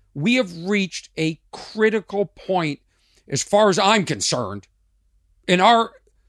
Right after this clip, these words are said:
my lifetime, in regards to humanity and growth and rewiring of our brains. We're in trouble. We are in trouble. I was in Florida a couple of weeks ago in Port Charlotte, and before my show, there was a private dining room,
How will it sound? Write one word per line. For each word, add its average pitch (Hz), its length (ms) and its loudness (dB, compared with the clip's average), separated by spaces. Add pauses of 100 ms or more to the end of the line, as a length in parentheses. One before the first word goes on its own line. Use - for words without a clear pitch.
(120)
my 226 260 2
lifetime, 160 680 0 (420)
in 190 100 4
regards 202 400 2
to 180 100 -4
humanity 202 800 -2
and 131 180 -8
growth 202 520 0
and 147 220 -8
rewiring 190 680 -2
of 151 80 -8
our 156 140 0
brains. 180 520 -6 (260)
We're 214 320 4
in 226 80 0
trouble. 156 480 0 (280)
We 220 320 0
are 190 280 0
in 160 180 -6
trouble. 147 640 -2 (320)
I 196 220 0
was 196 200 -2
in 156 140 -6
Florida 214 640 -2
a 233 60 -8
couple 165 300 -6
of 143 80 -4
weeks 202 240 -6
ago 208 260 -2
in 156 80 -6
Port 165 300 -6
Charlotte, 196 520 -6
and 131 140 -8
before 226 560 0
my 196 300 -2
show, 120 580 -4 (340)
there 151 120 2
was 147 160 -2
a 143 40 -4
private 208 480 -2
dining 151 360 -4
room, 110 260 -8